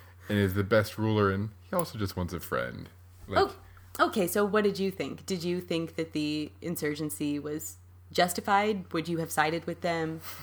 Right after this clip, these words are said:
Speaker 2: Did you think Nico should have sided with them? I mean, I feel like it's a real, it doesn't give you, while I sympathize with Nico, I feel like it would be easy to sympathize with Phormio.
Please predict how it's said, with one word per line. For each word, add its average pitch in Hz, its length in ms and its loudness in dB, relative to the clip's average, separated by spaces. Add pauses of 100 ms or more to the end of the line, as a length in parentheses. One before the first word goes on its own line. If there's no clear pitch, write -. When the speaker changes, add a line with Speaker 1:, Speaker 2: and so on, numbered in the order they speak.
(100)
Speaker 2:
Did 190 140 2
you 196 60 6
think 185 200 4
Nico 202 260 6
should 233 140 0
have 240 100 6
sided 247 300 2
with 254 140 -4
them? 269 180 0
I 214 100 0
mean, 214 120 4
I 202 100 2
feel 262 180 2
like 247 180 2
it's 220 120 0
a 196 80 2
real, 190 460 4 (520)
it 202 140 2
doesn't 233 500 4
give 208 220 2
you, 180 260 0 (1080)
while 208 260 8
I 208 180 8
sympathize 202 480 2
with 180 100 -4
Nico, 175 320 0
I 165 100 4
feel 165 160 2
like 160 120 2
it - 20 0
would 165 120 -2
be 170 200 -6
easy 170 200 -2
to 156 100 -4
sympathize 147 500 -6
with - 160 -8
Phormio. 139 420 -8